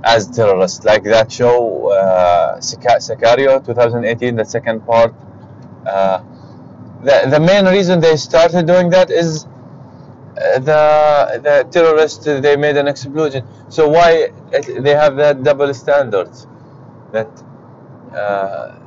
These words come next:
now they, they still make fun of Arab. But for example, uh, take, uh,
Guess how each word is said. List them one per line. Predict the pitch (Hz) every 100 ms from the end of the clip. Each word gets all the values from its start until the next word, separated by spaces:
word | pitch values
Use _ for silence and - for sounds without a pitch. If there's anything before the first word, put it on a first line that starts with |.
| -
now | - 120 131
they, | 131 120 120 113 80
they | 107 120
still | 113 139 135
make | 135 131 110 -
fun | - 127
of | 120
Arab. | 120 120 107 - - - - -
But | 139 165 -
for | - 185
example, | 165 190 185 180 147 - - -
uh, | - 127 131
take, | 131 160 156 -
uh, | 147 135 131 127